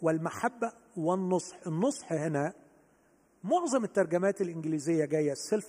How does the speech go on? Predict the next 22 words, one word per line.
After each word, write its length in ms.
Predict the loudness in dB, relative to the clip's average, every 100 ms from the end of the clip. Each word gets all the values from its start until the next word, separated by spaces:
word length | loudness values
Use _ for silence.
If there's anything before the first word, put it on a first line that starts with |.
| -8 -8
control، 440 | -6 -8 -10 -12 -20 _ _ _ _ _ _ -8 -2
self 240 | -2 -4 -6
discipline. 460 | -6 -8 -20 -20 -20 _ _ _ _ _ _ _ -4
وبالتالي 520 | -2 2 4 6 4
أقول 260 | 2 2
المبادئ 640 | 2 2 2 4 4 2 0 -16 -20 _ _
اللي 120 | -10 2
كنت 280 | 2 2
بصلي 480 | 0 -2 0 2 2
النهاردة 440 | 0 0 0 0 -6
الصبح 380 | -4 -4 -4
إنه 140 | -12 -10
ربنا 500 | -6 -2 0 -2 -6 -18 _ _ _ _ -12
يمتعني 600 | -8 -8 4 4 4 2
بيهم، 360 | 0 0 -4 -10 -18 -20 _ _ _ _ _ _ -6
واللي 360 | -2 0 -2 0 -2
أرجوهم 580 | 0 0 2 2 -2 -8 -12
من 100 | -4
كل 280 | 0 2 4
قلبي 360 | 4 2 0
لكل 400 | -2 -2 0 0
عيلة: 460 | 2 2 0 -2